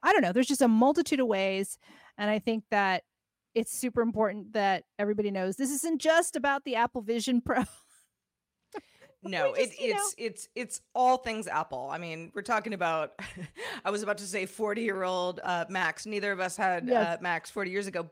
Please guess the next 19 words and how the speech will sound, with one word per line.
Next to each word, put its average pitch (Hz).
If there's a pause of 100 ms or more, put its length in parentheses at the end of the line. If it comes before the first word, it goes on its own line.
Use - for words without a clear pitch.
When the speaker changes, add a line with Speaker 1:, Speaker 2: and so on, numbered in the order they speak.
Speaker 2:
but, 226 (280)
Speaker 1:
<laughs> -
Speaker 2:
uh, 190 (240)
but - (100)
yeah, 262 (140)
it 247
is 247 (220)
a 302 (100)
cornucopia 277 (380)
of 208
all 254
things 220
Apple. - (320)
Um, 160
and 165
as 185
we 180
go 196
into 170